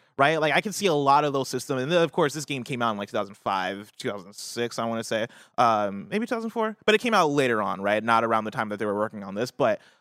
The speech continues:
I wonder both if some of those potential E C W systems fed into that game, uh, and also the other way around of, like, man, if they, if Rockstar ended up making that E C W game and used a lot of those fighting systems from the Warriors,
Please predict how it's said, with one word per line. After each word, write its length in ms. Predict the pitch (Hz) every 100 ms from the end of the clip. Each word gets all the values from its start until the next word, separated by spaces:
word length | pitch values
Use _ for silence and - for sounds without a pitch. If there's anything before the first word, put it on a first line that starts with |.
| _ _
I 80 | 185
wonder 440 | 185 202 196 190 190 _ _ _ -
both 340 | 180 208 - -
if 300 | 175 160 -
some 220 | - 170
of 60 | 151
those 540 | 147 151 147 - - _ _ _ _
potential 400 | 180 - 147 156
E 80 | 147
C 100 | 147
W 220 | 147 143
systems 460 | 139 139 139 139 -
fed 240 | - 131
into 160 | 120 139
that 160 | 139 139
game, 280 | 147 151 165 _ _ _ 156
uh, 280 | 147 131 -
and 100 | 196
also 180 | 190 185
the 80 | 165
other 120 | 147
way 80 | 135
around 240 | 127 127
of, 120 | 110
like, 280 | 110 95 - _ _ _ _ -
man, 300 | 160 113 107
if 120 | 151
they, 160 | 175 170
if 200 | 160 143
Rockstar 300 | 170 - 151
ended 180 | 147 139
up 100 | 117
making 360 | 113 123 160
that 180 | 160 160
E 100 | 175
C 100 | 175
W 240 | 165 175 170
game 240 | 175 190
and 180 | 135 120
used 220 | 110 120
a 40 | 131
lot 140 | 127
of 40 | 135
those 160 | 135
fighting 240 | 117 123 135
systems 380 | 147 165 165
from 340 | - 156 151 139
the 80 | 151
Warriors, 460 | 151 151 165 180